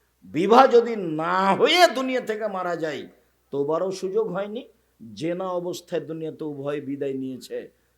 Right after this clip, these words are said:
বিবাহ হতেই হবে। যেই বাপ রাগ করে মেয়েকে বাড়িতে নেবে না বলে ঘোষণা দিয়েছে, সে বাপ একটা কাপুরুষ ঘৃণিত বাপ। সে নিজেও বুঝমান নয়, বুদ্ধিমান নয়,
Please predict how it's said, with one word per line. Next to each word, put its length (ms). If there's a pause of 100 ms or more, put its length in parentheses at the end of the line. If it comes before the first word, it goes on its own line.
বিবাহ 680
হতেই 680
হবে। 260 (380)
যেই 280
বাপ 340
রাগ 680
করে 360 (480)
মেয়েকে 500
বাড়িতে 460
নেবে 280
না 140
বলে 200
ঘোষণা 500
দিয়েছে, 580 (280)
সে 300
বাপ 220
একটা 260
কাপুরুষ 760
ঘৃণিত 480
বাপ। 260 (1200)
সে 220
নিজেও 600
বুঝমান 500
নয়, 280
বুদ্ধিমান 520
নয়, 300